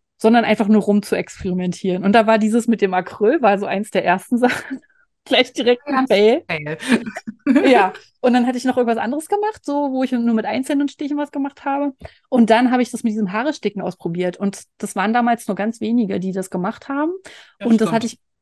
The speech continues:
Speaker 1: und das hatte ich gesehen. Und dann dachte ich mir so, „Wie machen die das?“ Und dann, weil die ja keine Anleitung gemacht haben dazu, sondern einfach Künstler sozusagen waren, die das gemacht haben. Und dann habe ich halt so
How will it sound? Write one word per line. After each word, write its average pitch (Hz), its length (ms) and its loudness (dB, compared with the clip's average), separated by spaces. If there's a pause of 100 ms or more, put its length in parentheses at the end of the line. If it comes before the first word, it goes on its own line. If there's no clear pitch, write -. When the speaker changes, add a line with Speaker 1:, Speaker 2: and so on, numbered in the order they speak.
Speaker 1:
und 233 120 0
das 262 100 0
hatte 262 180 2
ich - 100 -10
gesehen. 190 600 2 (420)
Und 220 100 4
dann 240 120 4
dachte 262 160 2
ich 233 60 -8
mir 240 80 0
so, 185 100 -8
„Wie 180 120 -2
machen 285 240 2 (100)
die 269 100 6
das?“ 170 480 -2 (200)
Und 202 220 0
dann, 202 280 2
weil 196 120 4
die 185 80 0
ja 196 100 2
keine 196 220 -4
Anleitung 202 320 -4
gemacht 180 300 -8
haben 175 180 -6
dazu, 185 400 -8 (220)
sondern 185 300 -4
einfach 180 400 -6
Künstler 185 500 0
sozusagen 180 480 -4
waren, 175 220 -4
die 175 260 -8
das 180 300 -6
gemacht 180 340 -8
haben. 180 240 -8 (640)
Und 202 520 0
dann 196 160 -2
habe 180 140 -2
ich 196 100 -6
halt 202 220 -4
so 196 400 0